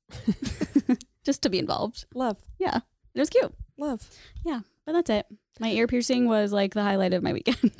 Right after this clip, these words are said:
Speaker 1: <laughs>
Speaker 2: I love that.
Speaker 1: Yeah, thanks.
Speaker 2: It looks really good.
Speaker 1: Thank you.
Speaker 2: Well, I have some news that I probably should have started the podcast
Speaker 1: Oh,
Speaker 2: with,
Speaker 1: boy.
Speaker 2: but people are now D Ming me about this because
Speaker 1: Oh.
Speaker 2: it is, like, everyone wants to know.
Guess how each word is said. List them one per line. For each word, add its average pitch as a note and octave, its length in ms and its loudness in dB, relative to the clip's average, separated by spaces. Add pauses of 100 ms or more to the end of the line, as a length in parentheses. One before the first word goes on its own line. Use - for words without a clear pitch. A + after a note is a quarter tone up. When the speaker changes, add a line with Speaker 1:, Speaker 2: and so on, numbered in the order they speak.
Speaker 1:
<laughs> - 140 -16
Speaker 2:
I - 60 -4
love - 200 -2
that. - 240 -2 (120)
Speaker 1:
Yeah, - 240 2
thanks. - 260 -10
Speaker 2:
It - 40 0
looks F#3 200 0
really - 180 -4
good. G#3 240 -6 (180)
Speaker 1:
Thank G3+ 280 -6
you. - 300 -2 (100)
Speaker 2:
Well, G#3+ 260 2
I A3 60 2
have A3+ 180 2
some D4+ 180 4
news F#3 500 2 (300)
that F#3 220 0
I E3+ 180 2 (260)
probably E3+ 260 2
should - 120 -2
have D3 80 0
started A#2 220 0
the - 60 -4
podcast - 520 -4
Speaker 1:
Oh, G3 60 2
Speaker 2:
with, F#3 100 2
Speaker 1:
boy. F3+ 400 0
Speaker 2:
but D#3 320 2 (1600)
people B3+ 260 4
are E4 80 4
now B3 160 2
D F3+ 260 2
Ming G#2 160 -2
me F#2 120 -2
about - 280 -6
this - 440 -6
because A3+ 300 2
Speaker 1:
Oh. G3+ 40 4
Speaker 2:
it G3 60 2
is, G#3+ 320 0
like, C#3+ 400 0 (560)
everyone E3+ 420 4
wants G2 340 -2
to - 100 0
know. C#2 300 -8